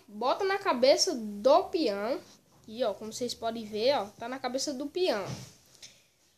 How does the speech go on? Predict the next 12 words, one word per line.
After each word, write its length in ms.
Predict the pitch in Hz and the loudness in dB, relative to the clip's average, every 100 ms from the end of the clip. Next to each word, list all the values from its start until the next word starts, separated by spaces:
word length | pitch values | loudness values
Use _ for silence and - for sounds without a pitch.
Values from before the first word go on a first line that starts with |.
| _ - | _ -10
Aí 140 | 226 | -6
vai, 420 | 240 220 226 302 | -4 -2 2 4
ó, 120 | 233 202 | 4 2
vai 220 | 220 269 | 2 2
enrolando, 600 | 320 359 302 214 185 185 | 4 4 4 2 -2 -8
ó. 60 | - _ _ _ _ _ _ _ | -12 _ _ _ _ _ _ _
Aqui, 240 | 240 214 | -8 -6
ó, 100 | - - _ - | -6 -10 _ -8
ó. 260 | 214 196 - _ _ _ _ _ _ _ _ _ _ _ | -4 -6 -8 _ _ _ _ _ _ _ _ _ _ _
Vai 280 | 233 269 320 | -10 -6 -4
enrolando. 580 | 349 320 233 196 170 220 - _ - | -2 -2 -2 -4 -8 -12 -20 _ -16
Hum, 420 | 247 262 285 | -10 -8 -6